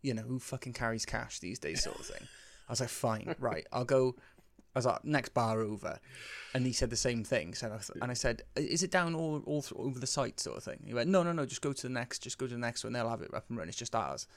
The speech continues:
Speaker 1: And I was thinking, "It's not just yours, is it? 'Cause I've already been through two." But anyway, fine. I went to the third one, and then I went to, uh, went to the third one, and I was about maybe three people before the bar.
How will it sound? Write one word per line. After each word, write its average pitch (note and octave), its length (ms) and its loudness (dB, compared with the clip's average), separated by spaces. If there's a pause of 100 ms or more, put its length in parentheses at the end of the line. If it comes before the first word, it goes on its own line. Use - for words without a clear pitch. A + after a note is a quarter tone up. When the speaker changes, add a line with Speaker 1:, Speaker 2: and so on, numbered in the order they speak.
Speaker 1:
And A#2+ 120 -2
I - 20 0
was A#2+ 100 -2
thinking, A#2 200 -4
"It's A2+ 100 -10
not B2+ 140 -8
just - 300 -6
yours, A#2 200 -8
is A#2 80 -6
it? - 120 -6
'Cause - 100 -6
I've A#2 60 0
already A2 140 0
been A#2 140 -2
through - 220 -12
two." - 260 -8
But - 120 -2
anyway, A#2+ 280 -2
fine. B2 320 -4 (640)
I - 40 0
went D#3 160 4
to - 80 -2
the C3+ 60 4
third C3+ 360 6
one, A#2 240 -2 (460)
and C3+ 160 4
then C#3+ 120 8
I C#3 80 6
went D#3 300 6
to, C#3+ 220 10
uh, C3+ 200 10 (300)
went D#3 140 -4
to C#3 60 -4
the D3 100 0
third E3 260 4
one, A#2+ 180 4
and A#2+ 140 0
I B2 80 2
was B2 140 0
about B2 300 2 (120)
maybe B2+ 300 0
three C#3+ 360 2
people C3 340 0
before A2+ 580 2
the - 80 -4
bar. G#2 380 2